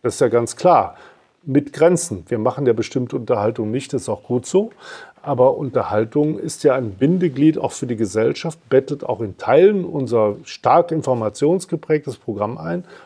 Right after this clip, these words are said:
Und das brauchen wir auch. Und an Unterhaltung ist ein anderer Anspruch, nach dem Motto, ihr müsst auch mal mehr erreichen,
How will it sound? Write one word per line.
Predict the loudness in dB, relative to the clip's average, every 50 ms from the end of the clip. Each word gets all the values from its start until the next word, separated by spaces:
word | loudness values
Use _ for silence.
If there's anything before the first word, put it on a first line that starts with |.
| -10 -4
Und | -2 0 0
das | 0 -2
brauchen | -2 -2 0 0 0 0 0
wir | 0 2 4
auch. | 4 4 4 2 -2
Und | -6 -6 -6 -8
an | -8 -8 -8 -8
Unterhaltung | -8 -6 -6 -4 -2 -2 -2 0 0 0 0 2 0 -2 -2 -4
ist | -10 -12 -14 -18 _ _ _ _ -20 _ _ _ _ _ -20
ein | -14
anderer | -8 -4 -2 -2 0 0 0 0
Anspruch, | 0 0 -4 -6 -2 2 2 2 2 2 0
nach | 0 2
dem | 2 4
Motto, | 4 4 4 4
ihr | 2 2
müsst | 0 -2 -2 0
auch | 0 0
mal | 0 -2 -4
mehr | 0 2 2 4 4
erreichen, | 2 2 2 4 4 2 2 0 -4 -8 -8